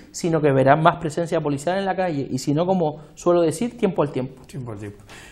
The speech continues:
Speaker 2: Bueno, Mensei, dentro de seguridad ciudadana, por supuesto, también es una labor importante la que hace la policía, no solo patrullando, sino en todos y cada uno de los eventos que se producen en el municipio,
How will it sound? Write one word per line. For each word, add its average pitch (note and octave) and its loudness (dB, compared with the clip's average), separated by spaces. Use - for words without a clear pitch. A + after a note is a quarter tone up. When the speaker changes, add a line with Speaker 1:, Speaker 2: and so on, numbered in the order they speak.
Speaker 2:
Bueno, C#3+ 0
Mensei, C3+ 0
dentro C3+ 0
de D3 4
seguridad D3+ 4
ciudadana, D#3 0
por C3 -4
supuesto, C3 -2
también C#3+ 0
es A#2+ -2
una C3+ 0
labor C3+ 4
importante C#3 -4
la A#2 -2
que B2 -4
hace B2 -6
la B2+ -2
policía, C3 -2
no C#3+ 0
solo D#3+ 0
patrullando, E3 0
sino A#2+ -4
en B2+ -6
todos E3+ 4
y D#3 2
cada D#3+ 4
uno D#3+ 0
de D3+ 2
los D3 0
eventos D3+ -2
que C#3+ -2
se C#3+ -4
producen C#3+ -2
en C#3+ 0
el C#3 0
municipio, C#3 -2